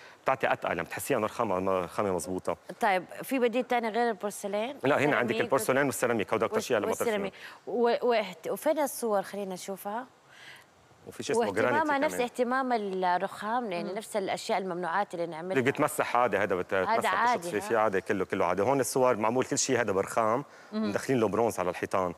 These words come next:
Speaker 2: الله، هذا
Speaker 1: مم.
Speaker 2: رخام.
Speaker 1: هذا كله رخام.
Speaker 2: ابغى اشوف، آه، سيراميك.
Speaker 1: مش جايب لك ولا صورة
Speaker 2: هذه
Speaker 1: سيراميك.
Speaker 2: إيش؟ هذه
Speaker 1: هيدا رخام
Speaker 2: رخام برضو؟
Speaker 1: على مطلع درج، معمول
Speaker 3: رائع
Speaker 1: كله بلين
Speaker 3: صراحة.
Speaker 1: على الواحة كبيرة.
Speaker 3: هذا عجبني.
Speaker 2: هذا
Speaker 1: إيه.
Speaker 2: تحفة.
Speaker 3: ايوه.
Speaker 1: لاحظي كيف مجر-، شايفة هيدا بالرخام ال-، المجرح مع السادة؟
Speaker 3: ايوه،
Speaker 1: هي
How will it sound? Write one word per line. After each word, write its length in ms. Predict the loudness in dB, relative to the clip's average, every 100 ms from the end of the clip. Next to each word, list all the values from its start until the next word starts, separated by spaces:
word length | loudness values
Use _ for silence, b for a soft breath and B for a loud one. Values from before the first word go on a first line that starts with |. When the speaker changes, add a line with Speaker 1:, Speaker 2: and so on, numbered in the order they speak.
| -10
Speaker 2:
الله، 680 | -12 -4 -2 0 -2 -4 -4
هذا 240 | 0 2 2
Speaker 1:
مم. 60 |
Speaker 2:
رخام. 460 | 0 -4 -6 -6 -2
Speaker 1:
هذا 160 | -2 0
كله 240 | 2 0
رخام. 160 | 0 0
Speaker 2:
ابغى 100 | -2
اشوف، 380 | 0 -2 0
آه، 360 | 2 4 4 2
سيراميك. 840 | 0 -2 0 -2 -6 -8 -18 -18 _ _ _ _ _ _ _ -8
Speaker 1:
مش 160 | -4 -2
جايب 160 | -2
لك 140 | -2 -2
ولا 100 | -2
صورة 220 | -2 -2
Speaker 2:
هذه 40 |
Speaker 1:
سيراميك. 300 | 0 0 -2
Speaker 2:
إيش؟ 220 | -4 -2
هذه 80 | 0
Speaker 1:
هيدا 160 | 2 2
رخام 420 | 2 4 4 2
Speaker 2:
رخام 140 | 0
برضو؟ 300 | -4 -6 -2
Speaker 1:
على 140 | 2 4
مطلع 300 | 2 2 2
درج، 460 | 4 4 4 2
معمول 280 | 2 4 4
Speaker 3:
رائع 100 | 4
Speaker 1:
كله 200 | 4 2
بلين 200 | 2 2
Speaker 3:
صراحة. 120 | 4
Speaker 1:
على 120 | 4 4
الواحة 320 | 2 2 -2
كبيرة. 240 | 0 0
Speaker 3:
هذا 100 | 2
عجبني. 500 | 0 0 -4 -6 -10 0
Speaker 2:
هذا 80 |
Speaker 1:
إيه. 80 | 0
Speaker 2:
تحفة. 440 | 0 -8 -14 -18 -14 -10
Speaker 3:
ايوه. 280 | -10 -10 -14 -20 -2
Speaker 1:
لاحظي 300 | 2 2 2
كيف 240 | 0 0 0
مجر-، 240 | 2 0
شايفة 320 | 2 0 2
هيدا 220 | 0 2
بالرخام 560 | 0 2 0 0 0 2
ال-، 200 | 2 2
المجرح 720 | 2 2 0 0 0 2 0 0
مع 140 | 0
السادة؟ 460 | 0 0 2 2 2
Speaker 3:
ايوه، 240 | 0
Speaker 1:
هي 60 | -2